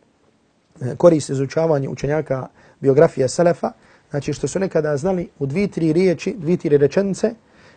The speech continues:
da kažu, „To je srž objave.” Znači, normalno, e, posmatrajući ljude i ono za čim su ljudi u potrebi. Za čim su ljudi,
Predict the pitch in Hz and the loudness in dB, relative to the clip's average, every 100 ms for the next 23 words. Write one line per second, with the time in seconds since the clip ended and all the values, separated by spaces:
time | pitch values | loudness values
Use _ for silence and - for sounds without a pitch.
0 | - 147 202 170 165 208 190 - 254 170 | -4 4 6 6 4 4 4 4 0 0
1 | - - _ _ 165 131 113 110 - _ | -10 -20 _ _ 2 2 -2 -6 -18 _
2 | _ _ _ _ _ - - 151 139 220 | _ _ _ _ _ -20 -14 -12 -6 2
3 | 214 196 202 220 - _ _ _ - 139 | 4 6 6 4 0 _ _ _ -20 -12
4 | 156 156 - 196 208 180 175 170 190 202 | -2 -2 2 0 2 0 0 -4 -4 0
5 | 170 196 185 185 233 - _ _ 147 156 | 2 2 2 2 0 -8 _ _ 2 4
6 | 170 143 165 190 156 143 156 117 113 - | 2 -2 -4 -2 -2 0 -2 -2 -12 -14
7 | _ _ _ _ _ _ _ 156 151 156 | _ _ _ _ _ _ _ 0 2 -4
8 | 143 165 196 175 | -4 -2 2 2